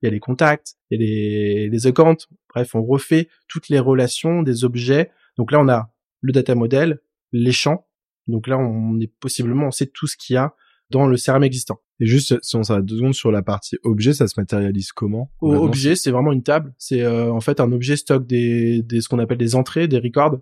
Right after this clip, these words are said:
Speaker 1: Et, en fait, c'est, voit ça, les champs comme des colonnes. Et, euh, les ré-, enfin, et c'est des lignes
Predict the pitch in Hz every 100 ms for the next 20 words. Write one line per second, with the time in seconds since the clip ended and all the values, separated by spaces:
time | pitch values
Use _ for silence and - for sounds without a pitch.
0 | _ - 123 117 110 110 107 135 131 127
1 | 117 113 _ _ 127 127 147 139 120 151
2 | 135 123 120 123 123 151 151 _ _ -
3 | 123 117 107 104 113 110 98 - 107 98
4 | 104 - 104 107 117